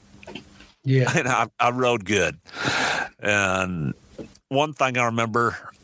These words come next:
Speaker 2: I was at, uh, Lyle and Shorty Gor-, Shorty Garden and I, Stan, his name, we called him Shorty,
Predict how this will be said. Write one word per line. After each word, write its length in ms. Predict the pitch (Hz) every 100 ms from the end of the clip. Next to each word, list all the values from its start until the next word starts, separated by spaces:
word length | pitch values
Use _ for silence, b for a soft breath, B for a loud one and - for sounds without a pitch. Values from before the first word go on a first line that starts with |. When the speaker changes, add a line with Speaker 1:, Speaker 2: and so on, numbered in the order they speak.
| - - - _ _ _ - _ _ - _ _ -
Speaker 2:
I 160 | 101 131
was 220 | 123 117
at, 200 | 117 110 _
uh, 340 | 117 104 90 82 - B B B B B _ _ - B B B B B B B B _ _ _
Lyle 640 | 104 110 131 143 147 151 - B B B B B B B -
and 280 | 101 98 90
Shorty 340 | - 123 123
Gor-, 340 | 101 107 113 - -
Shorty 280 | - 139 123
Garden 420 | 95 107 101 87
and 120 | 87
I, 220 | 85 82
Stan, 520 | 85 - 120 110 98 85
his 180 | 87
name, 140 | 87 90
we 80 | 80
called 200 | 95 87
him 80 |
Shorty, 440 | 82 - 92 82